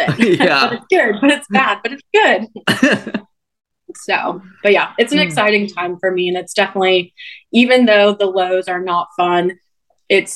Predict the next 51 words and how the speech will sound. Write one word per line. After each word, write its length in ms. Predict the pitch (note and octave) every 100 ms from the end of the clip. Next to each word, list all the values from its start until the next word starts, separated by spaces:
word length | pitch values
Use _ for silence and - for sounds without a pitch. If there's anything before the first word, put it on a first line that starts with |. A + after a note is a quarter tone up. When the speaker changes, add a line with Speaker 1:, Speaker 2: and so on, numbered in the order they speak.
| -
Speaker 1:
still, 500 | - G3 F#3 F3+ E3+
like, 220 | F3 F3
the 80 | F#3
best 560 | F3 F3 E3+ - - - _ _ _ _ _
part 300 | - - G3
of 80 | F3
my 180 | F3 F3
life 340 | E3+ D#3+ E3
that 100 | F3
I've 160 | E3 E3 - _
been 200 | E3+ C#3+
in. 200 | - -
I've 240 | - F3+ E3
grown 240 | F#3+ G3
Speaker 2:
Right. 80 | F#3+
Speaker 1:
a 20 |
lot. 380 | F#3 F3+ F3+ E3+ -
I 80 | F3+
know 220 | F#3 F#3
myself 400 | F#3 F3 E3+ E3+
really 220 | F3+ F3
well. 420 | E3+ E3+ E3+ E3+ - - - -
I'm 160 | F3
in 80 | E3+
a 60 | D#3+
very 300 | F3 F3+ F#3
healthy 440 | F3+ F#3 - F3
and 120 | F3 F3+
loving 300 | E3+ E3 F3
relationship. 680 | G3+ A#3 A#3 A3 - G#3
I've 160 | F#3 F3
got 220 | - F#3+
great 240 | - F3+ -
friends 380 | F#3 F3+ F3+ -
and 140 | F#3 F3+
family. 460 | B3 A3+ G#3+ G#3
So 200 | G#3 F3+
I'm 200 | E3+ F3 F3
very 360 | F#3+ F#3 F3+ -
lucky. 440 | - - - - -
Speaker 2:
Mm-hmm. 520 | C3+ A#2 A#2+ A2 G#2 G#2 _ _ _
Speaker 1:
I 40 | F#3+
just 100 | F#3
have 160 | G#3 -
to 80 |
<laughs> 100 | A3+
remind 260 | G#3+ A#3 G3
myself 380 | F#3+ G3+ G#3+ -
of 140 | E3+
that 300 | F#3 A3+ -
sometimes. 680 | - C4 G3+ E3+ D4 - -